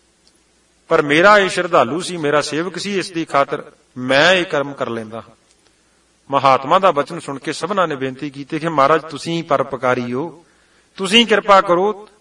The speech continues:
ਅਸੀਂ ਤੁਹਾਡਾ ਪਰਉਪਕਾਰ ਸਾਰੀ ਉਮਰ ਯਾਦ, ਯਾਦ ਰੱਖਾਂਗੇ।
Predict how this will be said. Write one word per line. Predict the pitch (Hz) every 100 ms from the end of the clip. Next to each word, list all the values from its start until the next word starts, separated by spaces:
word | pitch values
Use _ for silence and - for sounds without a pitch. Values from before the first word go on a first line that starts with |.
| 175
ਅਸੀਂ | 196
ਤੁਹਾਡਾ | 208 208 135 156
ਪਰਉਪਕਾਰ | 170 165 160 160 156
ਸਾਰੀ | 147 139 143
ਉਮਰ | 143 139
ਯਾਦ, | 135 123 117 131 131
ਯਾਦ | 123 127 123
ਰੱਖਾਂਗੇ। | 113 123 123